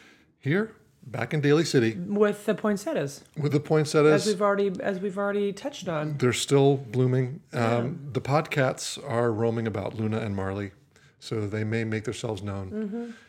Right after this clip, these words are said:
Speaker 1: And, um, they may become troublesome, but we'll let you know.
Speaker 2: Yeah. It is a lovely Wednesday afternoon,
Speaker 1: Mm-hmm.
Speaker 2: dear listener, and I am just coming from my final class down at Stanford.
Speaker 1: Mm. Teaching improv.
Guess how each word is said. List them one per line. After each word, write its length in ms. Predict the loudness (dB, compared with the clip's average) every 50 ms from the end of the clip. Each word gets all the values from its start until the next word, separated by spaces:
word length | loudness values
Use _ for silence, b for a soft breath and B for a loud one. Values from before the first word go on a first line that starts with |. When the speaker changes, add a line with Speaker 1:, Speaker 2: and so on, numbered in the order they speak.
| B B B -10
Speaker 1:
And, 320 | -8 -6 -6 -6 -6 -6
um, 360 | -6 -8 -8 -8 -10 -12 -14 -18 _ _ _ -14
they 140 | -10 -8 -6
may 120 | -4 -6 -6
become 280 | -6 -8 -8 -8 -6
troublesome, 460 | -2 0 0 2 0 0 -2 -6 -8 -8 -8
but 220 | -10 -10 -6 -4
we'll 100 | -4 -2
let 120 | -2 -2 -2
you 60 | -2
know. 220 | -2 -2 -2 -4 -6 -10
Speaker 2:
Yeah. 300 | -10 -8 -8 -6 -6 -8 -6 -4
It 140 | -2 -2 0
is 100 | 0 0
a 80 | 0 0
lovely 400 | 2 2 0 0 2 0 0 2
Wednesday 360 | 2 0 0 0 0 2 2
afternoon, 500 | 2 0 -2 -4 -4 -4 -4 -4 -4 -2
Speaker 1:
Mm-hmm. 300 | 0 0 2 2 2 0 -2 -4 -10 _ _ _ _ _ _ _ -8
Speaker 2:
dear 200 | -4 -2 -2 0
listener, 500 | 0 -2 -2 -4 -4 -4 -4 -4 -4 -6 B B B B B B B
and 160 | -2 -2 -2 -2 0
I 140 | 2 4 4
am 160 | 4 2 2
just 120 | -2 -2
coming 260 | -2 -2 -2 -2 -2
from 140 | -2 -4 -2
my 120 | -2 -2 -2
final 420 | -2 -2 -2 0 0 0 -2 -2
class 260 | 0 2 2 2 2 0
down 160 | -4 -4 -4
at 80 | -4 -6
Stanford. 560 | -8 -8 -8 -8 -8 -10 -10 -10 -10 -10 -10 -8
Speaker 1:
Mm. 720 | -6 -2 -2 0 2 2 2 2 2 2 0 0 -2 -4 -6 -8 B B B B B B B B B B B B
Teaching 240 | 0 0 2 2 2 0 0
improv. 340 | 0 0 -2 -2 -2 -4